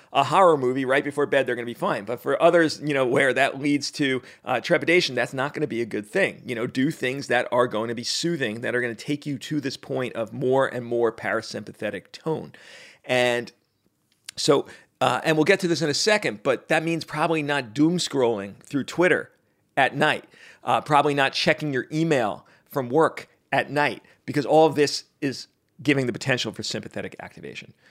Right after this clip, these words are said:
All right, exercise is interesting because, uh, it, we used to be told that you shouldn't do any heavy exercise at night. It's going to affect your sleep.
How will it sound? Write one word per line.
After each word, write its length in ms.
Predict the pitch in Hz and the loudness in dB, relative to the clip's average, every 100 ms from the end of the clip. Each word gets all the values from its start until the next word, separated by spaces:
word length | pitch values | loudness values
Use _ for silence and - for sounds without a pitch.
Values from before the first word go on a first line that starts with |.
| _ - | _ -14
All 60 | |
right, 100 | 107 _ _ - | -14 _ _ 0
exercise 560 | 196 254 - 226 180 | 0 0 4 4 4
is 100 | 151 | 2
interesting 540 | 160 - 107 - 73 95 _ _ - | -2 -2 -8 -10 -12 -16 _ _ -10
because, 600 | 127 - 127 120 113 - _ _ _ _ _ _ _ _ - | -8 -2 0 0 -4 -10 _ _ _ _ _ _ _ _ -6
uh, 220 | 120 110 113 - - | -2 -2 -4 -8 -4
it, 140 | - 147 | 0 2
we 120 | 160 | 2
used 340 | 156 208 - | 4 2 2
to 240 | 214 175 - - | 2 2 0 -4
be 100 | 151 | -4
told 540 | 143 160 170 131 101 - | 0 6 8 8 6 2
that 140 | 123 | 0
you 160 | 131 123 | 2 0
shouldn't 480 | - 156 - - | 0 0 -2 -2
do 180 | 143 139 | 4 4
any 160 | 127 123 | 4 0
heavy 320 | - 135 123 | -4 -4 0
exercise 540 | 127 - 123 110 104 | -2 -4 -2 0 0
at 80 | 92 | -2
night. 260 | 101 104 87 | -4 -4 -6
It's 120 | 92 | -8
going 200 | 101 104 | -8 -6
to 120 | 104 | -6
affect 340 | 95 - 113 - | -6 -4 -6 -6
your 80 | - | -12
sleep. 260 | - 104 | -6 -6